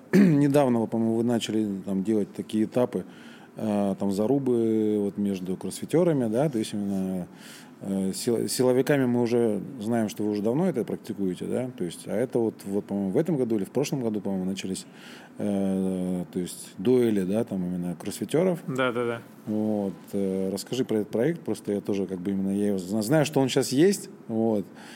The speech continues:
Speaker 1: но не более того. То есть есть какой-то пул, то есть именно атлетов, есть какая-то лига, или это просто, то есть выбираете так на данный момент, кто сейчас именно в хорошей форме, кто щас именно доступен, кто щас именно, скажем так, с вами, э, в хороших отношениях, то есть вы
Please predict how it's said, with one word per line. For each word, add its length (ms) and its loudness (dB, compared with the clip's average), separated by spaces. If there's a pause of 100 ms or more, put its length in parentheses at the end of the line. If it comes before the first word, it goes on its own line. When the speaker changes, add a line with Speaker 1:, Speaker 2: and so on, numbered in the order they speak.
(220)
Speaker 1:
но 380 2
не 100 2
более 300 4
того. 260 2
То 100 -2
есть 140 -2
есть 160 4
какой-то 320 2
пул, 300 2
то 120 0
есть 140 0
именно 220 0
атлетов, 460 2
есть 180 0
какая-то 340 0
лига, 320 2
или 220 4
это 140 0
просто, 400 0
то 100 -2
есть 160 -2
выбираете 520 2
так 340 -2 (480)
на 340 2
данный 260 2
момент, 320 2
кто 220 -4
сейчас 340 -2
именно 160 -2
в 60 -10
хорошей 320 -2
форме, 360 0
кто 200 -2
щас 200 -4
именно 200 0
доступен, 520 -2
кто 180 -6
щас 240 -6
именно, 280 0 (400)
скажем 320 -2
так, 160 -2 (140)
с 120 -8
вами, 360 4 (440)
э, 560 2
в 60 -6
хороших 320 2
отношениях, 520 2
то 120 -4
есть 140 -6
вы 420 2